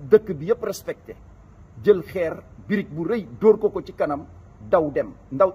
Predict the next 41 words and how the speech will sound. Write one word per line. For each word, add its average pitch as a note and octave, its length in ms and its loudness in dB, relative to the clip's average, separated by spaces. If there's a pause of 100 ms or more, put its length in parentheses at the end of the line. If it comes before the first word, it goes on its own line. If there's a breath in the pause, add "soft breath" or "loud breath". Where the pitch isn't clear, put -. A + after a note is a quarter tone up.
(120)
suma G3 320 -6
jigéen, E3 300 -6
suma F#3 280 -6
sœur, E3 280 -6 (220)
suma F3+ 240 -4
mag, D3 180 -4 (420)
mu E3 140 -2
xëm F3 320 2
ci G3+ 80 -12
saa E3+ 220 -6
si. - 160 -16 (840)
Xale G3+ 220 6
yi G#3 60 4
dégg E3+ 200 4
yuuxu, F3 460 -2
ñu F3 140 -4
daw. E3+ 280 0 (220)
Heureusement, F#3 480 4
ki - 160 -8
ñu, A3+ 140 -2 (420)
ki A#3 80 -14
ko B3 160 4
def, F3 260 -6
mu E3+ 140 -10
daw E3 240 0
rëcc. - 300 -10 (320)
Te F3+ 80 -4
buñ F#3+ 180 -4
ko G3+ 160 -2
jàppoon, F3 320 -2
nañ E3+ 160 -4
ko F3+ 140 0
rey D3 160 -4
balay D#3+ 340 0
autorité C#3+ 380 -8
yi B2 60 -10
di B2 120 -12
egsi. - 240 -18 (420)
Homme D3+ 140 -2
de C#3 80 0
loi. G#2 220 -8